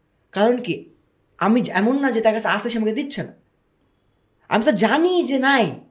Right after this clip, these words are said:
কোত্থেকে দিব। ছোটবেলা থেকেই আমাকে এভাবে শেখানো হচ্ছে। এজন্যই যখন আমার লাগবে, আমি যদি বলি আসলে, যেমন আমার যখন পিসি লাগবে, যে আমি আমার ল্যাপটপ কিনেছি,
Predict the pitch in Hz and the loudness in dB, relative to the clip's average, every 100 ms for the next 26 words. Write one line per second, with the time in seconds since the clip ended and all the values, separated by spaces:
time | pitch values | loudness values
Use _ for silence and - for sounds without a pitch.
0 | _ _ _ _ _ - 311 - 226 175 | _ _ _ _ _ -2 -2 2 2 2
1 | 156 - - _ _ _ _ _ _ _ | 0 -10 -20 _ _ _ _ _ _ _
2 | _ _ _ - 190 226 247 254 269 285 | _ _ _ -4 -2 2 2 2 0 2
3 | 294 240 208 202 196 170 135 - - - | 2 2 0 -2 -4 -6 -10 -14 -18 -20
4 | _ _ _ _ _ _ _ _ _ _ | _ _ _ _ _ _ _ _ _ _
5 | _ _ - 175 214 254 285 214 208 220 | _ _ 2 4 4 2 0 0 0 0
6 | 185 233 214 185 170 170 180 202 190 147 | 0 0 0 -2 0 0 0 -2 0 0
7 | 143 151 170 180 190 202 208 202 139 139 | -2 -6 -6 -6 -6 -6 -4 -4 -4 -6
8 | 139 139 - - 170 165 175 139 139 139 | -8 -10 -10 -8 -6 -6 -8 -4 -2 -2
9 | 196 185 127 - | -6 -8 -12 -14